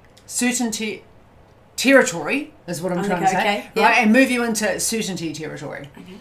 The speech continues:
Speaker 1: And that's gonna make you feel like you have a sense of achievement. It's gonna make you feel happier. It's gonna make you feel like you're more balanced, more calm. And I guess you're gonna start moving into more fulfillment.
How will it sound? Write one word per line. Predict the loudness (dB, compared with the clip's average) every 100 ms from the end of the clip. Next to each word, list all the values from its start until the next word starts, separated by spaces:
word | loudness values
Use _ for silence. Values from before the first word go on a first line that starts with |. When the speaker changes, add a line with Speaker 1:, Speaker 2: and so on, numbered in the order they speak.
| -10
Speaker 1:
And | -2
that's | 0 0
gonna | 0 -2
make | -2 -4 -6
you | -6 -6
feel | -8 -8 -6 -6 -8 -12 -20 -20 -8
like | -4 -4 -4 -8 -16 -20 -20 -16
you | -10
have | -8 -8
a |
sense | -8 -8 -10
of | -10
achievement. | -12 -10 -10 -8 -10 -10 -14
It's | -12
gonna | -8 -6
make | -6 -8 -10
you | -14
feel | -12 -10 -6 -6 -8
happier. | -10 -10 -8 -8 -8 -10
It's | -12 -10
gonna | -8 -6
make | -8 -10
you | -14
feel | -10 -10
like | -10 -10
you're | -12
more | -10 -10
balanced, | -8 -8 -6 -6 -8 -12 -14 -20 -14
more | -8 -6 -6
calm. | -8 -8 -6 -6 -8 -10 -14 -20 _ _ _ -20 -20 -12 -4
And | -2 0 0 -2 -4 -8 -16 -20 -20 -20 _ _ _ _ _ _ _ _ _ _ _
I | -4 -2
guess | -2 -2 -2
you're | -4
gonna | -2 -2
start | -2 -2 -2 -2
moving | -6 -6 -6
into | -6 -8 -8
more | -6 -6
fulfillment. | -8 -8 -8 -6 -10